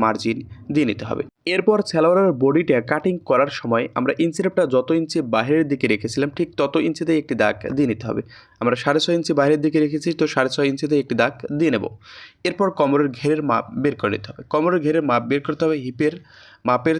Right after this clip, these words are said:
থেকে ছয় ইঞ্চি যোগ করতে হবে, তাকে ছয়টি ভাগে ভাগ করে একটি দাগ দিয়ে নিতে হবে। আজকে আমাদের হিপের মাপ ছেচল্লিশ ইঞ্চি, ছেচল্লিশের চার ভাগের এক ভাগ সাড়ে বাইশ ইঞ্চি এবং আধা ইঞ্চি পরিমাণ সেলাইয়ের কাপড় রেখে একটা মার্জিন দিয়ে নিতে হবে এবং নিচেও আধা ইঞ্চি পরিমাণ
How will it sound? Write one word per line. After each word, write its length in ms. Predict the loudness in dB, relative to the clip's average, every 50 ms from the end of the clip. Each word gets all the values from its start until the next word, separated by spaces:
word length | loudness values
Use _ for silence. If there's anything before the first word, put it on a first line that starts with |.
| -2
থেকে 160 | -4 -2 -2 -2 -2 0
ছয় 160 | 0 2 2 2
ইঞ্চি 200 | 0 -2 -2 -4 -4 -2 0
যোগ 120 | 0 0 0 0 -2
করতে 180 | -4 -2 0 -2
হবে, 180 | -2 -2 -4 -8 -12 -8 _
তাকে 200 | -4 -2 -2 -2 -2 0
ছয়টি 240 | 0 0 0 0 0
ভাগে 220 | 0 0 -2 -2 -4 -2
ভাগ 120 | 0 -2 -2 0 -2
করে 120 | -2 -2 -2 -2
একটি 160 | -4 -2 -2 0 2
দাগ 140 | 2 2 0 -2 -10 -20 -20 -20 -20 -20 -14 -8 -2
দিয়ে 140 | 0 0 0 0
নিতে 140 | -2 -4 -4
হবে। 160 | -2 -2 -2 -2 -2
আজকে 180 | -4 -4 -2 0 0
আমাদের 160 | 2 2 2 2 2
হিপের 200 | 2 2 2 2 4
মাপ 120 | 2 2 2 0 -4
ছেচল্লিশ 380 | -4 -2 -2 -2 -2 -2 -2 -4
ইঞ্চি, 180 | -4 -4 -4 -4 -4
ছেচল্লিশের 460 | -4 -2 -2 -2 -2 -2 -2 -4 -4 -2 0
চার 120 | 0 0
ভাগের 240 | 0 0 0 0 2 0 0
এক 60 | 0 0
ভাগ 160 | -2 -2 -2 -2 -4
সাড়ে 220 | -2 0 2 2 0 0 -2 -4 -2 0
বাইশ 200 | 0 0 0 -4
ইঞ্চি 280 | -8 -10 -10 -12 -14 -16 -18 _ _ _ _ _ _
এবং 160 | 0 2 2 0 0 -2 -2
আধা 140 | 0 2 0
ইঞ্চি 180 | 0 0 0 0 2
পরিমাণ 240 | 2 4 4 2 0 0
সেলাইয়ের 240 | 0 0 0 0 0 -2
কাপড় 260 | -2 0 2 2 2 2
রেখে 140 | 2 2 0
একটা 160 | 0 0 0 2 2
মার্জিন 280 | 2 2 0 0 0 2
দিয়ে 120 | 2 2 2
নিতে 140 | 2 0 0
হবে 140 | -2 -2 0 -2 0
এবং 100 | 0 0 0 0
নিচেও 260 | 0 0 0 -2 -2 0 0 0
আধা 120 | 0 2 0 -2
ইঞ্চি 140 | -2 -4 -2 0
পরিমাণ 220 | 0 2 2 0